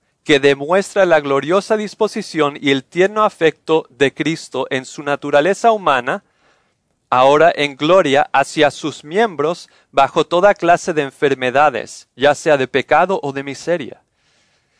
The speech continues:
El propósito inmediato del tratado era rechazar la idea popular de que los cristianos de la era posapostólica estaban en desventaja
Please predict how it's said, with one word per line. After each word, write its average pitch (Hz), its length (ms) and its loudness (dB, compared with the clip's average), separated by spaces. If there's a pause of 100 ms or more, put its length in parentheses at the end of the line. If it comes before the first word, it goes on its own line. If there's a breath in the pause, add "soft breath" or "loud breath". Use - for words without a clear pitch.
(340)
El 135 160 0
propósito 185 680 -2
inmediato 175 540 0
del 202 160 -4
tratado 147 680 -2 (1080)
era 180 220 4
rechazar 170 680 2
la 202 100 4
idea 196 280 4
popular 160 520 0
de 156 140 0
que 156 100 -2
los 143 160 0
cristianos 170 580 -2
de 156 100 0
la 135 220 2
era 185 300 2 (160)
posapostólica 160 1400 -2
estaban 165 460 0
en 135 100 -8
desventaja 151 960 0